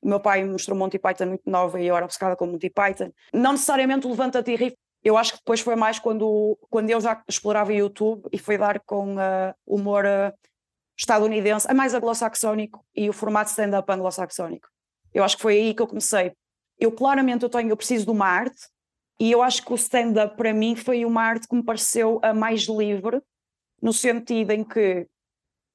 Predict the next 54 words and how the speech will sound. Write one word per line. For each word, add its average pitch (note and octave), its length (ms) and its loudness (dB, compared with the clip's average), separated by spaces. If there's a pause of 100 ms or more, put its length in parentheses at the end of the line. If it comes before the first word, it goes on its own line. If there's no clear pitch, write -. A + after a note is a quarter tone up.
(160)
hoje A3+ 240 2
em A#3 60 0
dia A#3+ 160 2
estou A3 520 -2 (200)
num G#3 320 -2
meio G3 520 0
de, F#3+ 80 -6
de, F3 380 -4 (100)
de - 100 -10
stand-up G#3 440 0 (420)
e A3+ 120 2
eu A#3+ 60 4
no B3+ 60 4
outro B3 140 -2
dia B3 60 2
estava B3 200 0
a - 20 2
dizer A3+ 120 0
isso A#3 140 -2
à A3+ 60 -2
minha A3 140 0
irmã, G#3+ 280 0
que G3 80 -12 (340)
está C4 60 2
relacionada A3 500 0
com G3 100 -12
o G3 40 -6
mundo G3 120 -2
artístico, A3 340 -4
eu A#3+ 40 0
estava A#3 140 2
a A#3 40 2
dizer, G#3 160 -2
pá, G3+ 220 -2 (360)
se - 120 2
eu C4+ 60 6
agora C#4+ 200 2
tivesse A#3+ 280 0
que B3 60 0
ir - 20 -8
para A3+ 100 0
uma A3 100 0
exposição, F#3 720 -4 (380)
quadros G3+ 400 2
ou G3 80 -4
qualquer G3 260 -4
coisa, F3 320 -6 (280)
eu B3 120 4
sabia C#4 460 2
que A3 420 2
os G#3+ 120 -2
meus B3+ 240 2
quadros A3+ 460 0
têm, C4+ 340 0